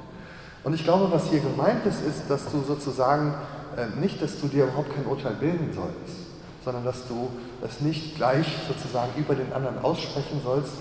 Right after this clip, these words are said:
und schon gar nicht es vollstrecken sollst.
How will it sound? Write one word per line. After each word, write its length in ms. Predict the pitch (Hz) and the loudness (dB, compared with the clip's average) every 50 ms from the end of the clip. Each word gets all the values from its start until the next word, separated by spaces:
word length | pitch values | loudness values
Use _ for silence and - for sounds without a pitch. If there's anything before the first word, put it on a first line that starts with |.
| - - - - - | -10 -10 -10 -10 -8
und 140 | - 131 - | -8 -6 -4
schon 160 | - 131 123 | -4 -2 0
gar 200 | 113 123 143 165 | 0 0 2 2
nicht 200 | 170 160 151 - | 0 0 0 0
es 120 | - 135 - - - - - - - - - - | -2 -2 -2 -4 -8 -10 -10 -10 -12 -12 -6 -2
vollstrecken 580 | - 135 127 - - - 139 139 131 - 104 101 95 | 0 0 0 0 0 0 0 0 0 -2 -4 -4 -2
sollst. 560 | 95 87 85 - - - - - - - - | -2 -2 -2 -2 -4 -6 -8 -8 -8 -8 -10